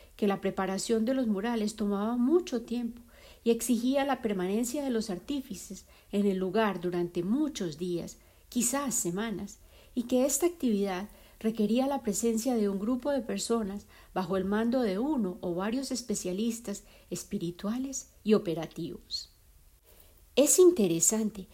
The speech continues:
que hayan encontrado diferentes acabados lo que llevó a los investigadores a preguntarse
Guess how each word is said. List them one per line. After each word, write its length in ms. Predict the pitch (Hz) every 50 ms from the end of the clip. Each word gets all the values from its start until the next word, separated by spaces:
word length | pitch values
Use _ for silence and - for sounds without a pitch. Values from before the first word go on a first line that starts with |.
| - - - - -
que 140 | - 247
hayan 280 | 254 269 285 320 330 320
encontrado 600 | 320 269 240 240 220 214 - 220 226 233 240 262
diferentes 640 | 269 247 214 - 202 190 196 190 185 - 240 233
acabados 640 | 233 220 - 208 156 160 175 180 175 170 185 - - - - - - - - -
lo 80 | 220 214
que 140 | 226 233 220
llevó 240 | 220 226 220 214 220
a 60 | 226
los 180 | 247 285 262 349
investigadores 840 | 311 269 240 226 - - 214 190 190 185 190 202 208 226 262 247 277
a 100 | 220 -
preguntarse 720 | 208 190 170 185 180 175 - 254 254 220 220 - 202 196